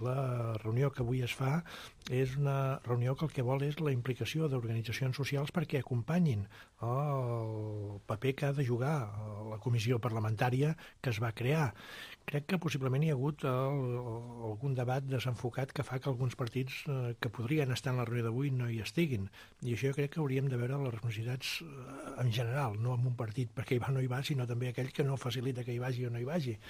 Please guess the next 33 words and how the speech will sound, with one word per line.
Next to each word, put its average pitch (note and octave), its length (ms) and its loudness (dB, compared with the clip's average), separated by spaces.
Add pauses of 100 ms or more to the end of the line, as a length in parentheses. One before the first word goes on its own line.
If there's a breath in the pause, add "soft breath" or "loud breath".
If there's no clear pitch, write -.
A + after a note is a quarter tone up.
(240 loud breath)
Crec D#3 180 0
que E3+ 80 4
hi D#3+ 40 6
ha D#3+ 40 6
un D#3 120 4
seguit C#3+ 260 2
de C3 80 4
malentesos B2+ 560 0
que C#3+ 80 -2
caldria B2+ 480 2
solucionar. A#2 480 -2
Si C#3 140 0
volem E3+ 240 2
avançar B2 400 2 (360 loud breath)
amb B2+ 220 2
més E3 180 4
democràcia, A#2 600 0 (140)
en G#2 100 -6
aquest G2+ 160 -10
cas A2 240 -2
en G#2+ 100 0
el A2 140 0
dret B2+ 160 0
a A#2 80 2
decidir, A2+ 380 0 (500 loud breath)
ho C#3 60 0
hem D3+ 100 4
de D#3 80 2
fer-ho D3+ 300 2
sobre C#3+ 340 0
la B2+ 160 2
màxima C#3 380 2
unitat B2 320 0